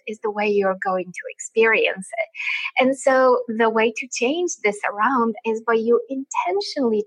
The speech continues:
turning what you see internally first, right? Uh, so that you can experience it on the outside. And so write down, what is it that you actually wanna see?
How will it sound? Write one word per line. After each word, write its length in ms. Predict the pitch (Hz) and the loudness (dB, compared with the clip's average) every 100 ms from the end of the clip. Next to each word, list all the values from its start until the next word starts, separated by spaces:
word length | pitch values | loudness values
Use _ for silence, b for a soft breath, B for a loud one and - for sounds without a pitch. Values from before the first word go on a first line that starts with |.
| - | -2
turning 440 | 233 233 190 190 | 0 2 2 -2
what 240 | 185 185 | -2 -2
you 100 | 143 | -4
see 420 | 175 - 226 208 - B B B | -12 -4 0 2 0 B B B
internally 600 | - 240 247 302 277 202 | 2 2 2 4 4 2
first, 420 | 190 - - - - | -2 -6 -6 -10 2
right? 200 | 208 220 - - | 2 2 0 -2
Uh, 40 | |
so 220 | 214 - 202 | -2 -2 0
that 100 | 208 | 2
you 140 | 202 202 | 0 0
can 140 | 190 | -2
experience 720 | 185 - - 202 190 175 170 180 | -4 -8 -4 -2 0 -2 -6 -8
it 100 | - | -6
on 140 | 175 180 | -6 -4
the 100 | 185 185 | -4 -4
outside. 480 | 196 - - - 123 - B B B | -6 -8 -4 -4 -4 -12 B B B
And 120 | 262 285 | -4 0
so 300 | 302 285 285 269 | 2 2 0 -2
write 240 | 285 311 | -2 0
down, 220 | 285 285 277 | 0 0 0
what 240 | 247 262 | 2 0
is 140 | 311 | -2
it 80 | 294 | -4
that 100 | 285 | -2
you 160 | 254 240 208 | -2 -2 -2
actually 340 | 208 - 233 | -4 -4 -2
wanna 280 | 214 208 208 | 0 -2 -4
see? 300 | - - 277 | -8 -6 -4